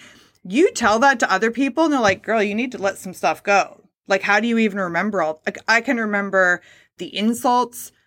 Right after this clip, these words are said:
I can hear the voices, you know, and that, that ability to recall those moments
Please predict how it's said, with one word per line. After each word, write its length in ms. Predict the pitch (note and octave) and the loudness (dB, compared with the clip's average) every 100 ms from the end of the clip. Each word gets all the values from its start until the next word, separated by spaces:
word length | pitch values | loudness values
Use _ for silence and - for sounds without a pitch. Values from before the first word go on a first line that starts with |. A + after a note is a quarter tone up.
| _ _ _ | _ _ _
I 80 | G#3 | -2
can 140 | G#3+ G3 | 0 -4
hear 320 | - A3 B3+ | 0 2 2
the 120 | A3+ | 0
voices, 680 | F3 F#3+ B3 - B3 B3+ A3 | 0 0 0 0 -2 -2 -2
you 120 | A#3 | 0
know, 240 | A3 G3+ - - | 2 2 0 -2
and 160 | G#3+ | 0
that, 300 | A#3 B3 A3+ _ _ _ _ _ | 2 2 -2 _ _ _ _ _
that 340 | - A#3 G#3 - _ _ _ _ _ - | -2 0 0 -4 _ _ _ _ _ -2
ability 480 | A3 A#3 C#4+ D4+ A3+ | 0 2 2 2 0
to 180 | - F#3+ | -2 -6
recall 680 | D#3+ E3 C#4+ G4+ A3 F#3 | -4 0 2 2 0 0
those 300 | F3 E3 E3 | 0 -2 -2
moments 960 | F3 F#3 E4 D#3+ B2+ - - - - - | 0 2 4 2 -2 -12 -16 -14 -12 -14